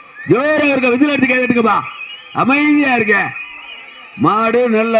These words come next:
மாடு, டீமு நல்ல டீமு. எங்க பாப்பா, நீங்கள் ஆவலோடு எதிர்பார்த்து காத்து கொண்டிருக்கின்ற சிவகங்கை மாவட்டத்திற்கு பெருமை சேர்த்திடவா, மதுரை மாவட்டத்திற்கு பெருமை சேர்த்திடவா.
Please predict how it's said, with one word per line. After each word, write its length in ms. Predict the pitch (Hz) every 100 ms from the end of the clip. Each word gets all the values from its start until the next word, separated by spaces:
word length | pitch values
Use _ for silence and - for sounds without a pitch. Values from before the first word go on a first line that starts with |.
| 214
மாடு, 240 | 214 233 247 208
டீமு 280 | 240 233 247 226
நல்ல 180 | 226 226
டீமு. 220 | 220 226 247
எங்க 140 | 233 269 247
பாப்பா, 240 | 226 220 160 - - - - - - - - - - - 151
நீங்கள் 360 | 202 214 208 214
ஆவலோடு 380 | 233 233 247 247 226
எதிர்பார்த்து 460 | 247 247 233 208 202
காத்து 220 | 226 240
கொண்டிருக்கின்ற 720 | 220 226 220 220 220 214 220 220 175 - - - - - - - - -
சிவகங்கை 540 | 214 247 226 233 233 202
மாவட்டத்திற்கு 760 | 226 247 240 233 208 233 214 208
பெருமை 300 | 233 240 226 202
சேர்த்திடவா, 580 | 240 220 226 226 240 240 151 - - - - - - - - - 135
மதுரை 340 | 202 240 226 208
மாவட்டத்திற்கு 680 | 214 220 202 208 196 196 190 190
பெருமை 240 | 190 196 175
சேர்த்திடவா. 500 | 190 180 175 170